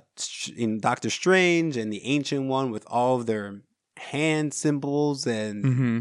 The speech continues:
Speaker 1: weapons and all that stuff, like, that looked
Speaker 2: Yeah.
Speaker 1: sick. And so I just thought, "Oh, yeah, that's Raiden." <laughs> Like, that was my thought. Like, "Oh, that's Raiden from
Speaker 2: Yeah.
Speaker 1: Mortal Kombat,"
Speaker 2: Yeah.
Speaker 1: you know? So, um, it was good for sure.
Speaker 2: I will say, going back to the, the cloak of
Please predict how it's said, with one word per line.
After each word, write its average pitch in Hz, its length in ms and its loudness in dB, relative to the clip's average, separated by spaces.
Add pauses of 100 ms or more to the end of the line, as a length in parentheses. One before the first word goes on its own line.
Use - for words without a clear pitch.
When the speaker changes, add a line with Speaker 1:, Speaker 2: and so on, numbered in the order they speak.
(120)
Speaker 1:
weapons 135 540 2
and 104 180 -8
all 113 180 -2
that 120 160 -4
stuff, 127 280 -4
like, 98 220 -10 (300)
that 131 140 4
looked 117 240 -2 (480)
Speaker 2:
Yeah. 120 180 6
Speaker 1:
sick. 107 520 0
And 110 180 -2
so - 100 -2
I 113 80 2
just 107 160 -8
thought, 110 200 -2
"Oh, 160 100 4
yeah, 165 160 4
that's 123 260 2
Raiden." 107 480 -2 (140)
<laughs> - 180 -20
Like, 151 180 4
that 208 380 10
was 262 80 10
my - 200 10
thought. 214 200 8
Like, 147 140 2
"Oh, 175 100 8
that's 165 220 6
Raiden 131 400 2
from 123 80 0
Speaker 2:
Yeah. 127 120 8
Speaker 1:
Mortal 131 180 6
Kombat," 131 300 0
Speaker 2:
Yeah. 123 140 6
Speaker 1:
you 107 100 0
know? 107 180 -2
So, 104 260 -4 (440)
um, 101 280 -4
it 127 80 2
was 139 140 6
good 110 180 -2
for - 160 -12
sure. 101 240 -10 (140)
Speaker 2:
I 139 60 8
will 160 100 8
say, 160 180 2
going 143 300 4
back 120 260 8
to 123 160 4
the, 110 240 2
the 110 140 0
cloak 117 400 2
of 107 360 -2